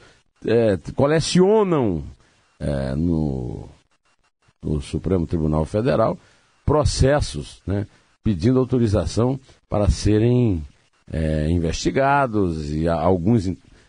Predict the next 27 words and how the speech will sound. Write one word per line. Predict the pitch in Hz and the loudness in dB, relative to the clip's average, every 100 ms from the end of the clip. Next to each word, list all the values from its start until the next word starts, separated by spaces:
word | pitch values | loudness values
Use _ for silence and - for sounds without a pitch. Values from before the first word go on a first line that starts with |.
| _ | _
inclusive, | - 92 90 107 - | -2 0 2 0 2
investigados | 165 143 127 - 101 76 87 76 69 | 4 4 2 0 -2 0 0 -2 -4
mesmo | 71 95 78 71 | 0 2 0 -4
de | |
verdade, | 65 60 65 110 104 | -4 -4 -2 0 -2
processados, | - 78 - - - 107 117 76 76 | -2 -4 -4 -12 -2 0 0 -2 -4
né? | 120 - - _ _ _ - | -6 -8 -20 _ _ _ -4
Então, | 127 220 240 170 | -2 0 0 0
é, | 135 139 127 117 | 0 2 2 0
é, | 87 92 104 95 73 - _ _ _ _ | 0 0 0 0 -4 -10 _ _ _ _
ali | 131 147 226 196 | 0 2 2 2
funciona | - 165 165 - 175 226 139 | 2 0 -2 0 0 2 0
muito | 127 202 247 180 180 | 2 2 0 2 2
a | |
lógica | 110 120 147 147 156 - 165 156 _ _ _ _ _ | 4 4 4 0 -4 -2 -4 -4 _ _ _ _ _
da | 78 85 120 | -8 0 0
vodka, | 87 135 107 87 85 | 4 2 2 -2 0
né? | 131 117 _ _ _ _ _ | 0 -2 _ _ _ _ _
Eu | 117 131 | 2 2
sou | - 160 160 | 0 0 2
você | 156 160 - 175 180 | 2 0 0 2 2
amanhã. | 175 196 180 143 90 - _ _ _ _ | 2 2 2 2 0 -6 _ _ _ _
Quer | 90 | 0
dizer, | 98 | 4
existe | 123 110 120 120 - 156 | 4 4 4 2 0 0
uma, | 147 139 | 2 2
um, | 113 95 85 | 2 0 -2